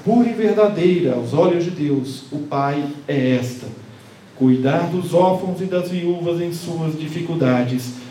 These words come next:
e não se deixar corromper pelo mundo. Tanto no tempo de Jesus quanto nos dias atuais, pessoas têm se deixado corromper pelo mundo dentro da igreja,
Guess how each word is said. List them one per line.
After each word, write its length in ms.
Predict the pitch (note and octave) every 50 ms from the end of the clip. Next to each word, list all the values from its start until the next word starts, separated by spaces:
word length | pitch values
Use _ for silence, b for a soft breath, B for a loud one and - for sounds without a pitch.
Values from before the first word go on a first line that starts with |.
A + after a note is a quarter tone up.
| B B B -
e 100 | - D3
não 260 | C#3 C3 C3 C#3 C3+
se 100 | C3 -
deixar 500 | D3 C#3+ C3+ - - - B2+ B2 A#2 A#2 -
corromper 420 | - - A#2+ B2 B2 - - - -
pelo 240 | - - - -
mundo. 480 | - - - - - - B2+ B2 A2+ - - - - - - - - - - - - - - - - - - - - - - - - - - - - - - -
Tanto 260 | - F3 F3 F3 F3 F3+
no 120 | F3+ F3+
tempo 340 | F3 F3 E3+ E3 E3 - D3
de 100 | D3+ D3+
Jesus 640 | D3+ D#3+ D3+ C#3+ C#3+ C#3 C3+ C3 - - - - -
quanto 240 | D3+ D#3 D#3 D#3
nos 160 | D#3 D#3 D3 C#3
dias 260 | C#3+ D3+ D3 D3 D3
atuais, 720 | C#3+ - - C#3+ C3 B2 A#2 A2+ - - - - - - - - - - - - - - - - - - - - - - - - - - - - - - - - -
pessoas 680 | - C#3 - - - - D#3 D#3 D#3 D#3 D#3 D#3 -
têm 180 | - D3+ D3 C#3+
se 120 | - D3
deixado 680 | C#3 C#3+ C#3 C#3 - - C#3 C3 B2+ B2+ B2 C3 B2 -
corromper 520 | C#3 B2+ B2+ C3+ B2+ - B2+ A#2+ A#2 A#2 A#2+
pelo 180 | C3 C3 B2 C3
mundo 400 | B2+ A#2+ A#2 A2 G#2+ G#2+ G2 - - - - - -
dentro 280 | C3+ B2+ B2 A#2+ - A#2+
da 80 | A#2+
igreja, 480 | A#2 A#2 A#2 - G#2 G2+ - - -